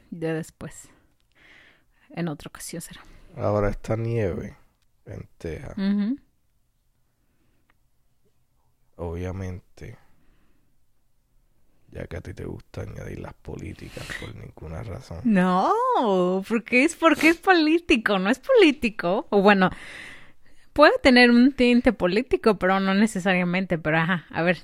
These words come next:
Speaker 1: dale.
Speaker 2: ¿Qué? ¿Lo del accidente?
Speaker 1: No, lo, no lo que vas a decir. A ver, dime.
Speaker 2: No, lo del accidente, pues, te voy a decir cómo es político. Es político porque, obviamente, no ha-,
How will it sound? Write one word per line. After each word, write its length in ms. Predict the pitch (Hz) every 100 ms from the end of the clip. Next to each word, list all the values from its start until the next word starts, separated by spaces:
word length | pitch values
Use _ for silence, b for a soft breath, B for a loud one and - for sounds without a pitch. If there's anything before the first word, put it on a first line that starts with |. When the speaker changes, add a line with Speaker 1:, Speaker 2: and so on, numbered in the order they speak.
| -
Speaker 1:
dale. 340 | 175 170 180 - -
Speaker 2:
¿Qué? 280 | - 113 90 -
¿Lo 180 | 98 95
del 120 | 92
accidente? 640 | 95 - 104 139 - 73 - -
Speaker 1:
No, 400 | 185 160 156 285
lo, 220 | 277 165
no 300 | 202 208 208
lo 180 | 233 247
que 120 | 214
vas 240 | 180 196 233
a 20 |
decir. 320 | 202 196 196
A 60 | 185
ver, 200 | 185 196
dime. 280 | 185 208 - b b b b - - - - - - _ _ _ _ _ _ _ _ 80
Speaker 2:
No, 240 | 69 78
lo 200 | 123 156
del 100 | 95
accidente, 720 | 76 - 82 67 73 - 85 85
pues, 220 | 87 80 _
te 100 | -
voy 180 | - 71
a 40 |
decir 260 | 76 - -
cómo 180 | - 80
es 60 | 71
político. 560 | 85 78 87 156 -
Es 60 | -
político 520 | - 80 - 123 127
porque, 540 | 87 82 - 78 - - _ _ _ _ _ _ _ _ _ _ _ _ _ _ _
obviamente, 580 | - 87 98 104 123 -
no 160 | 113
ha-, 80 | 92